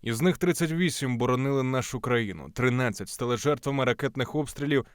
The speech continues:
і ще десять загинули під час виконання професійних обов'язків. На своїй Facebook-сторінці голова Верховної Ради висловив шану та повагу усім загиблим через російську агресію працівникам медіа, а також привітав журналістів із професійним святом,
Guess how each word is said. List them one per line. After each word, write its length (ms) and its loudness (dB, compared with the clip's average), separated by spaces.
і 100 2
ще 200 0
десять 400 2
загинули 500 2
під 180 -4
час 220 0
виконання 560 0
професійних 720 -2
обов'язків. 680 -2
На 140 -4
своїй 320 0
Facebook-сторінці 1040 0
голова 380 4
Верховної 560 0
Ради 240 2
висловив 560 2
шану 380 -2
та 180 0
повагу 600 2
усім 420 -2
загиблим 580 0
через 300 0
російську 480 -4
агресію 600 0
працівникам 640 -2
медіа, 520 -2
а 40 -10
також 340 -2
привітав 460 -2
журналістів 680 -4
із 120 -4
професійним 680 -2
святом, 480 -2